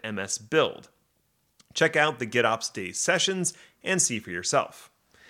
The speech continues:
Twenty twenty-two marks the seventh year for the conference, and things have not slowed down in terms of attendance,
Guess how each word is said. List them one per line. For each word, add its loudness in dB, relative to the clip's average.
Twenty 4
twenty-two 2
marks 0
the -6
seventh 6
year 4
for -12
the -8
conference, -4
and -4
things 2
have 0
not 2
slowed 0
down 6
in -6
terms -4
of -4
attendance, -4